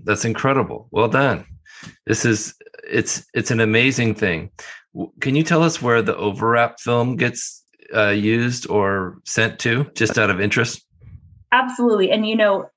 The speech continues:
Speaker 2: when I talk about overwrap film, plastic film, that is our number one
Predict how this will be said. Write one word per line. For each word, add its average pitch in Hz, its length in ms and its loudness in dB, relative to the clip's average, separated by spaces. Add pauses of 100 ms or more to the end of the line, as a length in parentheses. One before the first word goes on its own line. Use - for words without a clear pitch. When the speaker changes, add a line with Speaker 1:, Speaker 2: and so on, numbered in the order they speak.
Speaker 2:
when 233 180 -2
I 269 140 4
talk 294 260 -2
about 190 300 -2 (320)
overwrap 240 460 0
film, 220 280 -4
plastic 208 520 -4
film, 196 320 -2
that 254 160 -2
is 311 180 0
our 185 300 2 (120)
number 226 680 0
one 185 560 -6